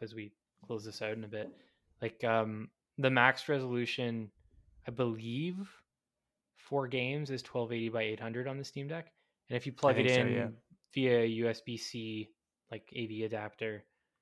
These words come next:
Speaker 1: um, it still outputs at that resolution to whatever device you're, you're plugging it into. Like, the, the
Speaker 2: Basically
Speaker 1: menu
Speaker 2: means
Speaker 1: will scale
Speaker 2: massive
Speaker 1: to
Speaker 2: black bars around
Speaker 1: Yeah.
Speaker 2: everything.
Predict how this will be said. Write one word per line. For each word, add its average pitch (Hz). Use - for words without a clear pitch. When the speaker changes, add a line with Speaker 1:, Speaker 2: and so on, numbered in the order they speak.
Speaker 1:
um, 107
it 127
still 131
outputs 120
at 110
that 110
resolution 110
to -
whatever 113
device 110
you're, 110
you're 110
plugging 107
it 104
into. 151
Like, 117
the, 120
the 127
Speaker 2:
Basically 120
Speaker 1:
menu 113
Speaker 2:
means 113
Speaker 1:
will 110
scale 110
Speaker 2:
massive 110
Speaker 1:
to 117
Speaker 2:
black 113
bars 104
around 95
Speaker 1:
Yeah. -
Speaker 2:
everything. 110